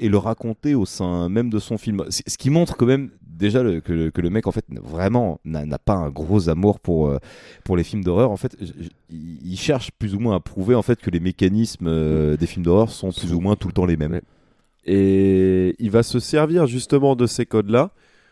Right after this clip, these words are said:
Speaker 2: pour, euh, générer, développer l'intrigue dans ce film. Enfin, dans ces films. Dans ces, ce qui, ce qui va éclore comme une saga derrière.
Speaker 1: Ouais.
Speaker 2: Donc, euh, ce que je peux dire de Scream, bon, bah, euh, c'est un film qui est un peu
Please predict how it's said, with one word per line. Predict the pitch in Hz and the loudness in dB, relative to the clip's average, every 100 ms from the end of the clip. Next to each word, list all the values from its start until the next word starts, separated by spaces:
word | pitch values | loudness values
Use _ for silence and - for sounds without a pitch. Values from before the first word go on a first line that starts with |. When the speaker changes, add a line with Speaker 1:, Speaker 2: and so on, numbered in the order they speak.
| _ _ - | _ _ -2
Speaker 2:
pour, | 131 180 - - | 4 4 4 -4
euh, | 113 110 107 | 0 2 2
générer, | 104 127 131 156 131 | 2 4 6 6 4
développer | 123 123 120 131 143 127 | 2 2 4 4 6 4
l'intrigue | 120 - 147 170 139 95 _ _ _ _ _ - | 2 -2 -6 -6 -8 -10 _ _ _ _ _ 0
dans | 123 | 2
ce | 143 127 | 2 -2
film. | 113 95 - - | -4 -8 -10 -12
Enfin, | - 98 95 | -2 0 4
dans | 131 151 | 4 4
ces | - 135 | 0 -6
films. | - 98 92 | -4 -10 -8
Dans | 95 | -14
ces, | - 95 92 90 | -6 -4 -4 -6
ce | - | -10
qui, | 82 80 78 | -12 -12 -14
ce | - | -12
qui | 82 | -2
va | 87 | -2
éclore | 90 110 117 110 | 0 4 4 4
comme | 98 98 | 0 -4
une | 98 | -4
saga | - 104 107 | -4 -2 0
derrière. | 95 80 - _ _ _ - | 0 -2 -6 _ _ _ -6
Speaker 1:
Ouais. | 85 - _ - _ _ _ | -6 -6 _ -20 _ _ _
Speaker 2:
Donc, | 98 117 113 113 | -2 -2 0 2
euh, | 113 117 | 4 2
ce | - | 2
que | 160 | 0
je | - | 2
peux | 147 | 0
dire | 143 143 | 2 2
de | 123 120 | 2 -2
Scream, | - 131 127 90 | -2 0 0 -2
bon, | 80 95 | -6 -4
bah, | 80 80 80 | -2 -2 -2
euh, | 78 80 80 82 _ _ _ _ _ | 0 0 0 -4 _ _ _ _ _
c'est | - - | -6 2
un | 117 | 2
film | 123 - 269 240 180 | 2 2 2 2 -6
qui | - 104 | -2 0
est | |
un | 110 | 0
peu | - 214 226 208 | 2 4 6 6